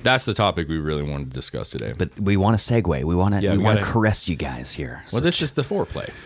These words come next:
Speaker 2: Uh, you know, we're gently rubbing on the, uh,
Speaker 1: Yeah.
Speaker 2: uh, the toes, the big toes.
Speaker 1: Ooh, I'm, I'll pass on
Speaker 2: The
Speaker 1: that.
Speaker 2: bunions.
Speaker 1: Yeah, I'll pass on that.
Speaker 2: All right, so everybody, QAnon. He came out. He, they,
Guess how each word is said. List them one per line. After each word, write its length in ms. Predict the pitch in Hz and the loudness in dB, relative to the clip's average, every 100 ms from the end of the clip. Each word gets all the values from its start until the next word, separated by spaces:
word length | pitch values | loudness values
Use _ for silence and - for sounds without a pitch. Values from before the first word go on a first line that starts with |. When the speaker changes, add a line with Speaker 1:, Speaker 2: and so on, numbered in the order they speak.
| - - - - | -20 -20 -14 -6
Speaker 2:
Uh, 60 | |
you 120 | 92 123 | 0 2
know, 160 | 135 | 2
we're 160 | 147 147 | 4 2
gently 480 | - 117 110 139 139 | 2 2 2 0 2
rubbing 340 | 107 107 120 | 4 4 4
on 200 | 117 123 | 2 2
the, 180 | 123 120 | 4 4
uh, 220 | 110 107 | 4 4
Speaker 1:
Yeah. 160 | 107 85 - | 4 0 -2
Speaker 2:
uh, 160 | 87 - | -2 -2
the 220 | 71 107 | 0 2
toes, 460 | - 92 76 87 - | 4 2 2 0 -4
the 100 | 78 | 0
big 220 | 104 87 | 0 2
toes. 360 | 110 113 139 - | 2 2 0 -4
Speaker 1:
Ooh, 220 | 92 73 - | -6 -6 -8
I'm, 160 | 85 76 - - | -8 -8 -12 -2
I'll 100 | 107 | 0
pass 340 | - 85 73 | 2 0 0
on 60 | 78 | 0
Speaker 2:
The 60 | 87 | 4
Speaker 1:
that. 40 | |
Speaker 2:
bunions. 420 | 104 107 117 120 | 6 6 4 0
Speaker 1:
Yeah, 140 | 73 76 | -4 -8
I'll 80 | 82 | -10
pass 240 | - 73 71 | -8 -10 -8
on 80 | |
that. 120 | 71 - - - | -8 -8 -12 0
Speaker 2:
All 80 | 107 | 4
right, 260 | 107 87 - | 6 4 2
so 300 | - 117 110 | 4 6 4
everybody, 520 | 107 123 123 90 71 - | 2 2 2 0 -2 -10
QAnon. 600 | - - 139 151 104 67 64 - - - _ _ _ _ _ _ _ _ - | -4 2 4 4 2 0 -6 -14 -20 -20 _ _ _ _ _ _ _ _ -4
He 120 | 107 | -2
came 240 | 120 127 | 0 2
out. 200 | 117 92 - - _ _ - | 4 2 -4 -20 _ _ -12
He, 340 | - 107 117 123 | -2 0 2 2
they, 380 | 98 95 113 | 4 4 2